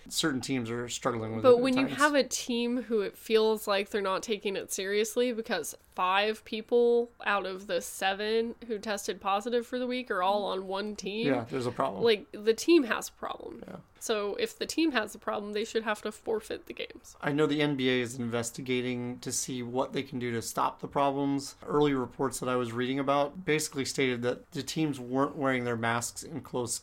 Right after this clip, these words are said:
Speaker 1: situations. So.
Speaker 2: Because they stopped caring.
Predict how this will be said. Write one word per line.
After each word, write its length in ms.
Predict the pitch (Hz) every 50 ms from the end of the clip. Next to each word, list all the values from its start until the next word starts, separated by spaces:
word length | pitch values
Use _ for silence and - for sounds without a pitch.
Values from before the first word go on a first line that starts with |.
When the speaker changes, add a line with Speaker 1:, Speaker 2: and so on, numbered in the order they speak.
| - _ -
Speaker 1:
situations. 840 | - - 151 - - - - - 175 - - 180 160 - - - - - - - -
So. 180 | - - - -
Speaker 2:
Because 580 | 226 214 - 185 226 214 196 185 - - - - - _ - - - -
they 140 | 220 202 196
stopped 400 | - - - 214 196 196 - -
caring. 480 | - - 202 180 185 190 196 196 208